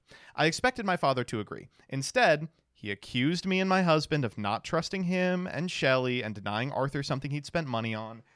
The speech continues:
He also denied our racetrack idea, saying he had the right to decide what he wanted to get for his kid.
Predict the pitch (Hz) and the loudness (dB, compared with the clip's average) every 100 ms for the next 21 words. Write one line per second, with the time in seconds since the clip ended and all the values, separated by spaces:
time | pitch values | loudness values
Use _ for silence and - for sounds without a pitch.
0 | _ _ 156 143 190 208 214 208 208 214 | _ _ -18 -12 -12 -10 -14 -12 -10 -6
1 | 208 196 208 214 - 156 135 123 113 113 | -2 -2 0 -2 -2 2 2 2 0 0
2 | 113 - - - 131 127 - 185 175 143 | 0 -2 -14 -4 -2 -2 -4 2 2 2
3 | 113 101 151 147 - - - 110 113 110 | 0 4 4 4 -2 -10 -6 -2 0 0
4 | 110 113 107 107 101 107 - 104 101 - | 0 -2 -2 -4 -4 -6 -6 -6 -8 -6
5 | 87 | -8